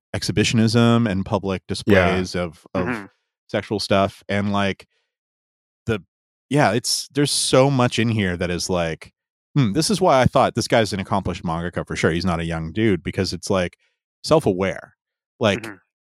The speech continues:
Speaker 1: a lot of people just put their fetishes into manga or their, or any kind of work that they make, and they're not really aware that they're doing it.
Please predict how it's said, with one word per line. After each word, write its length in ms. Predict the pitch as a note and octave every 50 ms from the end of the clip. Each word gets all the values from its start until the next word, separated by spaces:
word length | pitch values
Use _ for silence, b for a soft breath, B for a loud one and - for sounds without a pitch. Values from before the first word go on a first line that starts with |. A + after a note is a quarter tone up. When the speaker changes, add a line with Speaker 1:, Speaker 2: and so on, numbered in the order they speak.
| _ -
Speaker 1:
a 40 | A2
lot 120 | B2 C#3
of 80 | C#3 -
people 160 | D3+ - A#2+
just 180 | F#2 F#2 - _
put 320 | - - A#2+ A#2 - - _ -
their 460 | G#2 F#2+ F#2 F2 E2+ D#2+ D#2 E2+ - _ _ _ _ _ _ _
fetishes 380 | B2 A2+ A2 G#2 - G2+ F2
into 160 | F#2+ F2+ F2
manga 560 | F2 F#2 F#2 F#2+ F#2 F2+ F#2 F2+ E2+ E2 E2+ F2+
or 160 | - F#2+ F#2+ F#2
their, 180 | F#2 F2 E2+ - _ _
or 140 | - A2 G2
any 160 | E2+ A2 C3+ C3
kind 140 | A#2 G2+ D#2+
of 60 | D#2
work 160 | E2 E2+ -
that 80 | - E2
they 100 | F#2 E2+
make, 200 | E2+ E2+ - G2+
and 60 | G2
they're 40 | G2
not 120 | G#2+ A#2+ A#2+
really 240 | B2 A#2 A2+ A#2+ A#2
aware 240 | G#2 F#2+ G2+ G2+ G#2
that 140 | F#2+ F#2 -
they're 100 | E2 D#2
doing 340 | - F#2+ G#2 B2+ D#3+ F3+
it. 140 | F3+ F3+ F3+